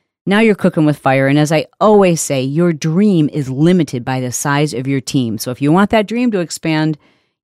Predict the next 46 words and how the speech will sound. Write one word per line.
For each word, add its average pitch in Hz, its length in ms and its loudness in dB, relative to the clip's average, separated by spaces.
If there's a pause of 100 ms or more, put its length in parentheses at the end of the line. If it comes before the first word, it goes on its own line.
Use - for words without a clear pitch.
you 135 80 0
need 135 240 2
to 143 80 -2
expand 139 460 0
that 139 160 -4
team. 131 340 2
And 165 120 0
yes, 190 440 -4 (340)
you 160 160 2
need 190 200 0
to 185 60 -4
do 190 200 0
this 175 260 -2
before 170 340 -4
you 185 100 -4
can 202 120 0
feel 151 180 -2
like 165 200 -2
you 151 60 -4
can 180 140 0
afford 233 360 0
it. 214 160 -6 (560)
You've 160 160 -4
got 180 280 -4
to 190 100 -2
hire 156 580 -4 (440)
before 165 640 -2 (360)
you 185 80 -2
feel 165 260 -2
like 156 180 -2
you 151 80 -2
can 151 140 0
afford 143 380 -2
it. 104 120 -8 (200)
The 151 100 -2
reason 175 220 2
why 185 80 4
you 180 140 0
can't 165 200 2
afford 214 320 0
it 247 160 -2
is 160 160 -4
because 156 420 -4
you're 180 220 2
doing 185 360 2
work 165 320 0